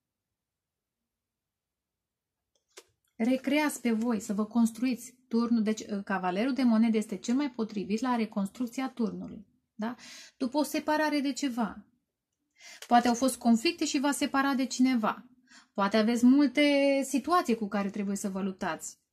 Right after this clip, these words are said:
Ori o luptă actuală, ori este o luptă a trecutului de care vă separați, vedeți unde sunteți.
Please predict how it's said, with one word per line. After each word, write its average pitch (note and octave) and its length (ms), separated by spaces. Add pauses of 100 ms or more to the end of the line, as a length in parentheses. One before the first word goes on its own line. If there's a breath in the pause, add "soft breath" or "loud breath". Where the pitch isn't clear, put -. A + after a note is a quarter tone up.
Ori C4+ 280
o D4+ 60
luptă C4+ 560
actuală, G#3+ 760
ori B3 360
este B3+ 200
o A#3+ 100
luptă A#3 380
a G#3+ 100
trecutului A3+ 480
de G3+ 100
care G3 240
vă G#3 140
separați, G#3+ 580
vedeți F3 340
unde A3+ 160
sunteți. G3 600